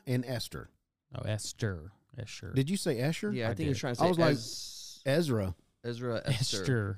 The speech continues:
Speaker 2: Esther.
Speaker 1: Which, by the way, that's what, off topic. Esther.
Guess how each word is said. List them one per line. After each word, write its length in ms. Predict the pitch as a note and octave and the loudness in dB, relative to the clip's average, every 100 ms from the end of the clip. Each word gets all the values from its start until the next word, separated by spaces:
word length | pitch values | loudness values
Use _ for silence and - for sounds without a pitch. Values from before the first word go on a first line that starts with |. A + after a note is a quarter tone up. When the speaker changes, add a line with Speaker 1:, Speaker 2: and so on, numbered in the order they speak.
| A2+ - | -4 0
Speaker 2:
Esther. 540 | D#3+ - C#3+ G2+ G2+ _ _ _ _ _ _ - | 0 2 0 0 -4 _ _ _ _ _ _ 0
Speaker 1:
Which, 200 | D#3+ - | 2 4
by 200 | D3+ C#3+ | 4 6
the 80 | B2+ | 8
way, 160 | B2+ | 6
that's 280 | B2 A2+ - - | 6 2 -4 -4
what, 200 | D#3 - | -4 -2
off 220 | C3 A#2+ - | 0 0 0
topic. 440 | A#2+ A2+ D#3 D3+ - _ _ _ _ _ _ _ - | -2 -2 0 -2 -4 _ _ _ _ _ _ _ -2
Esther. 480 | C3 C3+ - E3+ | 0 0 0 -2